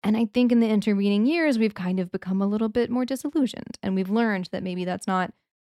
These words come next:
the safest thing as a society, the smartest thing as a society, that maybe these people don't have all the answers. Maybe some of their innovations were just skirting regulation. Maybe some of their, you know, I don't, I'm just project-, yeah, I don't know.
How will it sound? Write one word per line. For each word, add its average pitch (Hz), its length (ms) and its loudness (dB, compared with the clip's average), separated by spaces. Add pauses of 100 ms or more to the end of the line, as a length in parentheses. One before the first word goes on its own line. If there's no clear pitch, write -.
(300)
the 190 100 0
safest - 420 -6
thing 277 340 0
as 277 200 0
a 285 80 -2
society, 285 520 -2
the 196 100 -4
smartest 190 460 -2
thing 269 260 0
as 269 140 -2
a 277 80 -2
society, 285 640 -2
that 190 300 2
maybe 190 240 0
these 208 160 0
people 208 240 0
don't 180 220 -2
have 233 140 0
all 247 100 2
the 254 140 0
answers. 254 300 0
Maybe 202 220 0
some 214 160 -4
of 208 120 -2
their 202 340 0 (260)
innovations 214 580 0
were 196 100 -4
just 185 200 -6
skirting 175 320 -6
regulation. 175 640 -2
Maybe 190 180 2
some 190 160 -2
of 185 80 -2
their, 180 160 -2
you 185 100 0
know, 170 200 -6 (480)
I 180 160 -4
don't, 190 220 0 (100)
I'm 180 140 -8
just - 240 -10
project-, - 320 -6
yeah, 165 140 -8
I - 40 -8
don't - 160 -6
know. - 240 -2